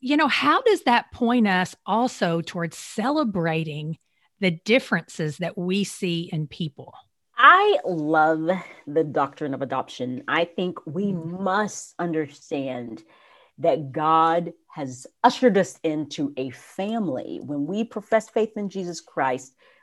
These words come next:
Speaker 2: we aren't these individuals walking. No, we are a part of
Speaker 1: Mm.
Speaker 2: a family. And th-,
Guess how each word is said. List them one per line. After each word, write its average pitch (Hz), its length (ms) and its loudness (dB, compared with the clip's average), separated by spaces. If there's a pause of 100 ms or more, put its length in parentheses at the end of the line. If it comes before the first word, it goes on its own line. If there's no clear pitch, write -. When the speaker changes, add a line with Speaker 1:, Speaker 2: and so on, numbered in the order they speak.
Speaker 2:
we 160 220 -2
aren't 175 360 0
these 170 240 -6
individuals 160 840 -2
walking. 151 480 0
No, 151 160 -4
we 165 280 -2
are 143 120 4
a 123 60 -2
part - 640 0 (440)
of 156 180 2
Speaker 1:
Mm. 156 420 2
Speaker 2:
a - 40 -6
family. 196 1080 -4 (400)
And 175 420 2
th-, - 360 -8